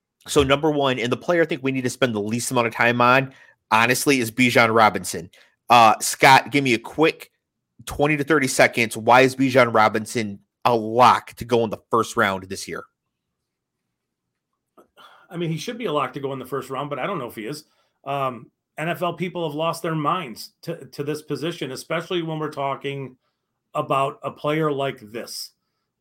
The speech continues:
Speaker 2: Um, this is not, this is not, um,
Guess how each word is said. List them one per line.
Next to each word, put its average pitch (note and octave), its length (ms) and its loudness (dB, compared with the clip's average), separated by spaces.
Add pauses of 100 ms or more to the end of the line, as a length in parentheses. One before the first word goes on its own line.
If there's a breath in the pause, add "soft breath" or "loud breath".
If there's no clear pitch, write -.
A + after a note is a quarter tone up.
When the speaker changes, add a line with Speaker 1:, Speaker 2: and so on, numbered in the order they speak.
(140)
Speaker 2:
Um, A#2 580 -4 (260)
this D#3 340 -6
is D#3+ 140 -2
not, E3+ 440 -2 (720)
this E3 260 -6
is G3 180 0
not, F3 400 0 (220)
um, B2+ 920 -4